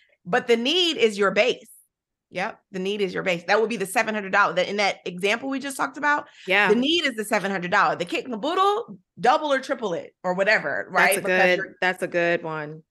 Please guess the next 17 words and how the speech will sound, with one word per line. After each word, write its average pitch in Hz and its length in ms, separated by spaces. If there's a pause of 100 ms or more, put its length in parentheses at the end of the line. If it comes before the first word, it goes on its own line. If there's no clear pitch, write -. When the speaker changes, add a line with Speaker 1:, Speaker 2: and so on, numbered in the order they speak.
(140)
Speaker 2:
That's 175 120
a - 20
Speaker 1:
Yeah, 202 240
Speaker 2:
good 170 100
Speaker 1:
you're 190 80
Speaker 2:
one. - 100
Speaker 1:
giving 185 260
them, 170 360
you're 180 140
giving 180 320
them 165 400 (260)
what 202 240
they 202 120
need 190 340
and 302 260
want, 156 300 (340)
right? 175 400